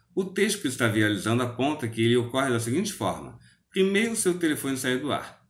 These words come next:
Depois, alguém liga para você e pede para você pressionar a tecla um no telefone.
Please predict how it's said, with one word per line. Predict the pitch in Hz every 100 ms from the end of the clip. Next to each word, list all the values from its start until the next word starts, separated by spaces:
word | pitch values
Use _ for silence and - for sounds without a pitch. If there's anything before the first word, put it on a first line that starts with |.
| _
Depois, | 117 131 - 175 190
alguém | 185 151
liga | 127 117
para | 123 123
você | - 147
e | 180
pede | 165 147 -
para | - 139 135 - - - _ _
você | 117 117 127
pressionar | 123 120 123 117 117
a |
tecla | 120 127 135
um | 131 127
no | 120
telefone. | 131 135 101 92